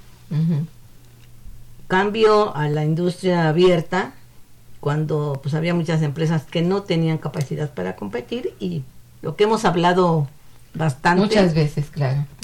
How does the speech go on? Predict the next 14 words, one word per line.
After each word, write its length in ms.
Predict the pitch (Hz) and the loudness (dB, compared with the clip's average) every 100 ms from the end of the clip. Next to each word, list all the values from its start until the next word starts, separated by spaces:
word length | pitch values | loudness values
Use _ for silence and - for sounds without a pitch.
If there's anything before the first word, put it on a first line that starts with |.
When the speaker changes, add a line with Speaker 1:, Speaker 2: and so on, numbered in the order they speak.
| - | -6
Speaker 1:
Ujú. 100 | 170 - 180 - - | -6 -6 -14 -12 -2
Speaker 2:
Eso 260 | 202 - | -2 0
es 180 | 247 - - | -2 -2 -4
un, 140 | 185 - | -6 -2
un 240 | 156 156 | 0 2
elemento. 680 | 165 185 196 220 220 - - - - - - - - - - - - | 2 2 2 0 0 -6 -10 -14 -20 -20 -20 -20 -20 -20 -20 -20 -6
Y 140 | 208 | -2
yo 120 | 208 254 | 0 0
digo 260 | 269 269 | 0 2
que 100 | 214 | 2
también 420 | 196 180 190 226 262 | 2 2 4 4 4
el 140 | 254 | 0
otro 240 | 247 240 233 | -2 2 4
elemento 840 | 214 180 180 180 170 202 247 349 | 4 4 4 4 2 0 0 -2